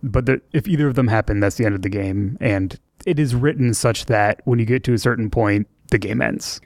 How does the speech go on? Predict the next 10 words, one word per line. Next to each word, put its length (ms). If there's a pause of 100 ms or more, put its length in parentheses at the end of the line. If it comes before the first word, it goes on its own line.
(120)
I, 80
one 480
could, 160
like 200
with 140
anything, 340
like, 120
one 240
could 480 (260)
continue, 680